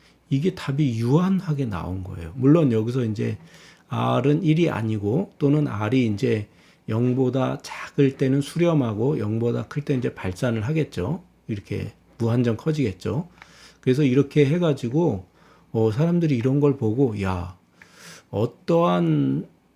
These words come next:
함수를 이렇게 무한대, 요쪽을 이제 함수라고 생각하면은 요런 식으로 표현할 수 있는데 그런 것들을 이제 요게 함수인 거죠. 요게, 요거 왼쪽에 갖다 놓으면 요게 하나의 함수인데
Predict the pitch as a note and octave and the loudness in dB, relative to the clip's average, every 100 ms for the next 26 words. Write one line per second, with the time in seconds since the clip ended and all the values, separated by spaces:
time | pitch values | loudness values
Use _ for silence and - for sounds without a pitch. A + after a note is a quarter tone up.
0 | _ _ - - F#3 G3 F#3+ - E3 C#3 | _ _ -14 -4 0 2 0 0 -2 0
1 | A2+ A2 C3+ A2+ A2 C#3+ _ - A2+ B2 | 0 0 0 -2 -8 -16 _ -10 -6 -4
2 | G#2+ A#2 C#3 D#3+ D#3+ C#3 B2+ A#2 G#2 G#2+ | -2 4 4 6 4 2 2 2 0 -4
3 | D3 - - _ _ B2+ B2+ C#3 D#3 D3 | -10 -14 -20 _ _ 0 0 2 4 4
4 | C#3 C3+ F#3 F#3 F#3 E3+ D3 C3 A#2+ G#2 | 2 -2 -2 -2 0 0 0 -2 -6 -6
5 | A2+ A2 B2 F3 A2 - _ - _ _ | -6 -4 -2 -2 -4 -8 _ -20 _ _
6 | _ _ _ _ _ _ - C3 E3 G3+ | _ _ _ _ _ _ 2 4 6 6
7 | F#3+ F3+ F3 E3 D#3 - F#3+ F#3+ F3+ D#3+ | 4 0 -2 0 -2 -2 0 0 0 -2
8 | - C3 A2+ G#2+ G2+ G#2+ A#2+ C3 G2+ G2+ | -2 0 0 -2 -2 -2 0 -2 -4 -10
9 | - _ _ - C3 D#3 D3+ C3+ - C3+ | -18 _ _ -2 2 2 2 -2 -2 0
10 | F#3 G#3+ _ _ _ _ _ _ _ _ | -2 -6 _ _ _ _ _ _ _ _
11 | D3 D3 C#3 F3+ D#3+ F#3 E3+ C3 G#2 A#2+ | 4 8 8 8 6 2 0 -2 -2 -6
12 | A#2+ B2+ C3+ D3 D3+ D#3+ B2+ B2+ C3 A2 | 0 2 2 0 -2 -2 -2 0 0 0
13 | A2 C3 A#2+ A2 - A2+ B2+ C#3+ B2 B2+ | -2 -2 -2 -2 -2 -2 0 0 0 -2
14 | B2+ B2+ D3+ D#3+ D3 B2+ A#2 A2+ E3+ A3 | -4 -2 0 0 0 -2 -2 -2 -2 -4